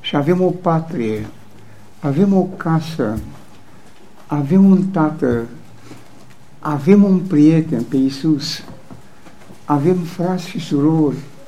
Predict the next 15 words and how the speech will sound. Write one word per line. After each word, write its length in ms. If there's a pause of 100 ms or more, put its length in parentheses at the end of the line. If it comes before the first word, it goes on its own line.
(300)
îngerii, 760 (920)
întregul 640
cer 420 (300)
ne 240
așteaptă. 720 (2000)
De 200
ce 200
oare 380
încă 540 (800)
ne 140
vedem 320
așa 260
de 120
mult 260
prinși 1040